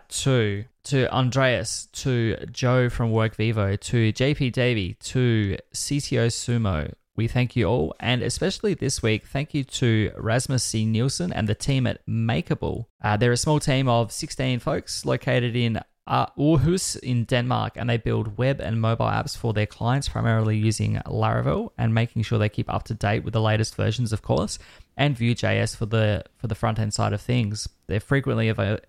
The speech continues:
in the open source community and have over twenty Laravel packages of their own. And they're,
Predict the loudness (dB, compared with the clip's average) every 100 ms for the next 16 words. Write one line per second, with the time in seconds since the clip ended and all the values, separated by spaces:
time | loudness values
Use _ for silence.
0 | -2 0 4 2 2 0 -2 -4 -4 -2
1 | -2 0 0 0 0 0 -2 -2 -2 0
2 | 0 2 0 0 -4 -6 -6 -6 -4 -2
3 | 0 0 0 -4 -8 -4 0 2 4 0